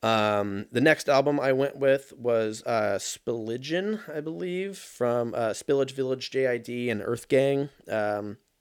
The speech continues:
it's a very, very, this might be album of the year for me,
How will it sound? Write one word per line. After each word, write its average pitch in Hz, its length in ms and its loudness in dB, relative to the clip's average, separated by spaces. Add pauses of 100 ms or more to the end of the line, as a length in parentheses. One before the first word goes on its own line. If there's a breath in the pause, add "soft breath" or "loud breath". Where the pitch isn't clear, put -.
(560)
it's 117 160 -8
a 110 40 -4
very, 139 720 6 (560 soft breath)
very, 131 600 6
this 143 260 4
might 123 420 2
be 120 280 -2
album 104 320 -2
of 104 80 -4
the 101 100 -4
year 104 320 0
for 151 220 0
me, 208 300 2